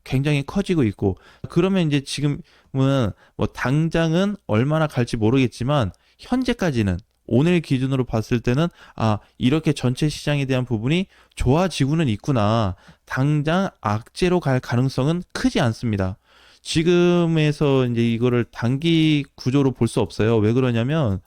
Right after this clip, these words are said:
제가 방송에서 말씀드리는 부분이, 어, 다 그 중장기 포지션입니다.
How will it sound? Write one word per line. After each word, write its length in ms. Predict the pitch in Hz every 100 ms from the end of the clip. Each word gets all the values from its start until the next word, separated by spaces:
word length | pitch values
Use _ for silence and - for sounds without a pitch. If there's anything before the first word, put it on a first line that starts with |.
| _ _ - _ _ _ _
제가 220 | - 131
방송에서 920 | 143 - 120 147 180 175 - 156 143
말씀드리는 640 | 131 107 - 156 156 147 135
부분이, 600 | 117 113 143 135 92 90 - _ _ _ -
어, 160 | 107 104
다 360 | - 123 131 123
그 240 | - 120
중장기 680 | - - 135 151 196 208 196
포지션입니다. 920 | - 156 139 135 113 101 98 123 104